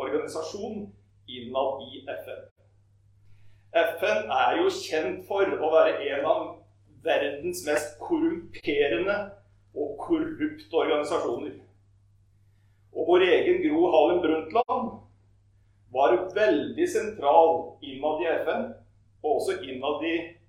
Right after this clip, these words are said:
Sosialistinternasjonalen fra tidlig syttitallet. Eh, først så jobber Gro Harlem Brundtland med nord-sør-konflikten, eller det som vi kjenner som i-land, u-land.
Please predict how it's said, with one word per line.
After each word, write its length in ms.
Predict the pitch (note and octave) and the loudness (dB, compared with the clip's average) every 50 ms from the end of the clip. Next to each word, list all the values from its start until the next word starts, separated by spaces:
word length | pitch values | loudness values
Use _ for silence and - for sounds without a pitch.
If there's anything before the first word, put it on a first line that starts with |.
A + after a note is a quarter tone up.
| _ _ _ _ _ _ | _ _ _ _ _ _
Sosialistinternasjonalen 1400 | - D#3 D3+ - - - F3+ - - D3+ D3 - - - D3 D3 D3 - D#3 D#3+ D#3 D#3 D#3+ - - - - - - _ _ - - - | -12 -8 -6 -4 -4 -4 -4 -6 -8 -10 -12 -14 -12 -6 -4 -4 -4 -2 -2 -2 0 0 0 0 -4 -6 -10 -16 -20 _ _ -20 -20 -10
fra 260 | - D3+ D3 - - - | -4 0 0 0 0 -4
tidlig 380 | - F#3 D3 A#2 A2 A#2+ C3+ C3 | -8 -10 -10 -10 -10 -10 -10 -10
syttitallet. 580 | C3+ - - - A#2 - C#3+ B2+ - - - - - _ _ _ _ _ _ _ _ _ _ _ _ _ _ _ _ _ - - - _ - - - - - - _ _ _ _ _ - | -10 -12 -12 -14 -12 -8 -6 -4 -4 -6 -8 -12 -18 _ _ _ _ _ _ _ _ _ _ _ _ _ _ _ _ _ -20 -20 -20 _ -18 -16 -16 -16 -16 -20 _ _ _ _ _ -2
Eh, 440 | C#3 D3 D#3 E3 F3+ F#3 F#3 F3+ F#3 - - - - - | 2 4 4 6 4 4 2 -2 -4 -6 -10 -16 -12 -6
først 360 | - F#3 G#3 - - - - | -2 -2 0 0 -2 -4 -4
så 100 | A#3 A#3 | -2 0
jobber 300 | A3+ G3 - - F3 E3 | 2 2 2 2 0 0
Gro 240 | D3+ D#3+ E3 E3 D#3+ | 0 0 0 2 2
Harlem 340 | D3 D3 D3+ D#3+ D#3+ - C#3+ | 2 2 2 2 -2 -4 -6
Brundtland 400 | C#3 C3+ C#3 C#3 D#3+ D3+ D3+ D#3+ | -6 -8 -6 -4 -4 -4 -4 -4
med 200 | D#3 D#3 D3+ D3 | -6 -6 -6 -6
nord-sør-konflikten, 1500 | - C#3 D3 D#3 - - - - C#3+ C#3 C#3+ C#3 C#3+ - F3 F3 E3+ F3 F3+ F#3 - - - - G#3 E3+ D3 - A2 | -6 -4 -2 -2 -2 -4 -6 -6 -2 -2 0 0 -2 -2 -4 -6 -6 -2 0 0 0 0 -4 -8 -10 -10 -10 -8 -8
eller 300 | C3 D3 D#3 D#3 D3+ - - _ _ _ _ - | -6 -4 -4 -6 -6 -12 -18 _ _ _ _ -10
det 160 | B2+ C#3 C3+ | -6 -6 -4
som 140 | - D#3 D3 | -4 -6 -6
vi 140 | C3 C#3 C3+ | -8 -8 -8
kjenner 300 | - E3 C3+ B2+ B2 - | -6 -4 -4 -4 -4 -6
som 180 | D3+ D3 - - | -8 -10 -12 -14
i-land, 500 | B2 A2+ A#2+ C3 C#3+ D3+ D#3+ D#3+ - - | -18 -18 -12 -4 0 0 0 0 -2 -4
u-land. 580 | D3+ D3+ D#3+ F#3+ G#3+ G#3+ - - - - - | -6 -4 0 2 4 4 2 0 -4 -12 -16